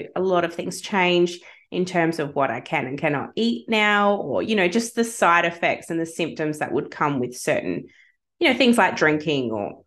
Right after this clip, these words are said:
or eating after a certain time or mixing foods or whatever it was. It was just, it was a broad range of, "I don't know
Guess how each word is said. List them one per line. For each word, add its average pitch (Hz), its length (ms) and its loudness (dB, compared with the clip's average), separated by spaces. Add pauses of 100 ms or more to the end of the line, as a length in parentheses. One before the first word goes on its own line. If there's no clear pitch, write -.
or 175 200 2
eating 160 320 0
after 147 280 0
a 143 60 -4
certain 139 300 -4
time 127 440 0
or 117 280 0 (1200)
mixing 170 440 -2
foods 151 320 4
or 254 200 -4
whatever 220 560 4
it - 80 -2
was. 143 240 2
It 165 160 -2
was - 180 -10
just, - 520 -6 (600)
it 208 60 -2
was 202 120 0
a 185 40 2
broad 190 380 4
range 151 460 2
of, 143 420 -2 (760)
"I 220 100 -8
don't 269 320 2
know 151 480 0